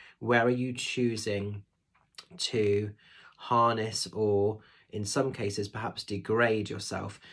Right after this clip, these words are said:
So it's when we sort of look at energy, you know, where we sort of put our inputs and our outputs,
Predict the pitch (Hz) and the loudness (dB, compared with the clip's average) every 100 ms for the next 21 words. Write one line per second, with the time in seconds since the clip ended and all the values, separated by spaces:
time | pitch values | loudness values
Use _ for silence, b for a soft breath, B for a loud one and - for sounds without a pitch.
0 | B - 131 127 123 123 143 160 156 160 | B 0 4 4 2 0 2 2 2 0
1 | 139 131 131 127 - 127 131 120 104 107 | 0 2 -2 -2 -4 -2 -2 -2 -4 -4
2 | 107 107 107 110 107 117 104 - - - | -4 -2 -4 -6 -4 -4 -4 -6 -8 -6
3 | 95 117 113 104 - 110 110 135 - - | -6 -6 -6 -8 -6 -4 4 4 4 -6
4 | 98 - | -8 -8